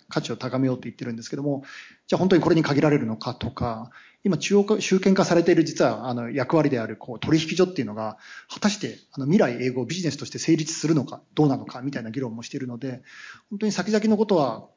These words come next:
あんまりこう、はっきりとは我々としても持っていない一方で、でもなんかこう、やりたいことって、とにかくもう、世界中全員をこう、クリプトの世界に持ってっちゃおうぜ、みたいな、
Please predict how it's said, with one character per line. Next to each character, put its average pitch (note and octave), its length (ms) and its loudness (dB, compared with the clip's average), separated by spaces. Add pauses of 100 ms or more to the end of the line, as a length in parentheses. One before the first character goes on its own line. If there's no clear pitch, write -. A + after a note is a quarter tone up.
あ F#3+ 80 -4
ん G3+ 60 2
ま A#3 60 4
り A3+ 80 0
こ G#3+ 100 4
う、 - 20 -2
は F#3+ 80 2
っ F#3 100 -10
き - 100 -2
り A#3+ 100 4
と D#3 80 0
は B2 60 2
我 A#2 160 0
々 D3+ 120 4
と D#3+ 80 0
し D3 80 -2
て - 60 -8
も D3 280 0
持 E3 100 0
っ F3+ 120 -4
て - 120 -6
い C#3+ 100 -6
な D#3 140 -2
い E3 60 -2
一 D3+ 220 -8
方 F#3+ 140 4
で、 B2+ 380 -4 (560)
で A#3 80 4
も D#3+ 60 2
な C#3+ 40 4
ん C#3+ 60 -2
か - 80 -12
こ C#3 100 -2
う、 - 20 2
や C#3 80 4
り F3 120 2
た G#3+ 100 8
い G3 60 8
こ G3+ 80 4
と G3+ 80 4
っ F#3+ 120 4
て、 B2 140 -4
と - 300 -6
に G3 60 4
か C#3 100 0
く C3 100 -12
も A#2 340 -10
う、 - 60 -20 (320)
世 - 180 -4
界 G3+ 200 4
中 G3 120 4
全 F3+ 280 6
員 D3 100 6
を G#2+ 60 -4
こ A#2+ 100 -10
う、 A2 40 -12
ク - 100 -10
リ D3 80 4
プ C#3+ 60 -8
ト D#3+ 60 0
の D3+ 40 0
世 - 80 -4
界 A#2+ 100 -6
に A2 60 -10
持 A#2 80 -8
っ - 20 -14
て - 140 -2
っ - 20 -8
ち - 80 -6
ゃ C3 60 -4
お - 20 -4
う G#2 40 -14
ぜ、 A2+ 100 -12
み A2 100 -10
た A2 120 -10
い G#2+ 40 -14
な、 A2 180 -14